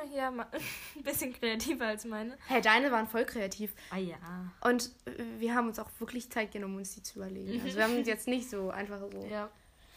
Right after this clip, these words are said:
Speaker 1: Ja, aber es ist echt witzig.
Speaker 2: Ja, es macht wirklich sehr viel Spaß.
Speaker 1: Ja.
Speaker 2: Und uns hat jetzt die Folge sehr viel Spaß gemacht.
Speaker 1: Mhm.
Speaker 2: Äh, und ja.
Speaker 1: Es war ja auch so quasi die erste
Speaker 2: Von meinem
Speaker 1: richtige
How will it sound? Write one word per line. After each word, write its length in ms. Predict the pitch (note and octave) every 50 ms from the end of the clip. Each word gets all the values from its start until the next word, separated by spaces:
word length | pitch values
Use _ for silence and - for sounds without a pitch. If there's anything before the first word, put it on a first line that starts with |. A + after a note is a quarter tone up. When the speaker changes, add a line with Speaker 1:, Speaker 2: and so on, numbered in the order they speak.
| - - - - - -
Speaker 1:
Ja, 260 | - G#3+ A3 A3 A3 G#3+
aber 80 | G#3 G#3
es 280 | F#3+ - - - - - - - - - - - -
ist 220 | G3+ - - -
echt 260 | - G#3+ G#3 - - A#3
witzig. 640 | A3 G#3 G3+ - - - C4+ D4+ D#4+ - - - D4+ C#4+
Speaker 2:
Ja, 280 | D4+ D#4+ D4+ C4 B3 A#3+ -
es 140 | C4 -
macht 220 | - B3 B3 A#3+ -
wirklich 260 | A#3 A3 - A3+ A3
sehr 180 | - G#3+ G#3 G3+
viel 160 | G3 - G#3
Spaß. 360 | - - - - G3+ G#3+ G#3
Speaker 1:
Ja. 160 | G#3 G3+ - - - - - - - - - - -
Speaker 2:
Und 360 | C#4 C4+ C4+ C#4 C4+ C4+ C4+ - - - -
uns 180 | B3+ C#4+ C#4 -
hat 200 | D4+ D#4 C#4+ -
jetzt 180 | B3 A3+ - -
die 60 | G#3+
Folge 260 | - B3 A#3 A3 G#3+
sehr 180 | G3+ G#3 G#3 G3+
viel 100 | G#3 G3
Spaß 320 | - - A3+ C4 C#4 -
gemacht. 320 | E4 F4 A4 C#5+ - - - - - -
Speaker 1:
Mhm. 300 | B3 A#3 A3 A3 G#3 G#3+
Speaker 2:
Äh, 380 | - - D4 D4+ D4 - - C4+
und 300 | B3+ B3+ B3+ - - - - - - _ - - C4
ja. 320 | E4+ E4+ C#4 A3 - F#3+ - -
Speaker 1:
Es 120 | - - -
war 100 | A#3+ A#3+
ja 220 | A#3 A3+ A3 G#3
auch 60 | G#3
so 380 | G#3 - G#3+ G3+ G3 G3 F#3+ F#3+
quasi 380 | F#3 - G3+ F#3+ F#3+ G3 G3 F#3
die 240 | F#3 F#3 F3+ F3+ F3+
erste 800 | F#3 F#3 G3+ A3 A3 - - - A3 G#3+ C4 A#3+ A#3+ B3 B3 A#3+ - -
Speaker 2:
Von 160 | B3+ A#3+ A#3+ A#3
meinem 240 | A3+ A3+ - - A3+
Speaker 1:
richtige 460 | A3+ A3+ A3 - D4 C#4+ C4+ C#4+ C#4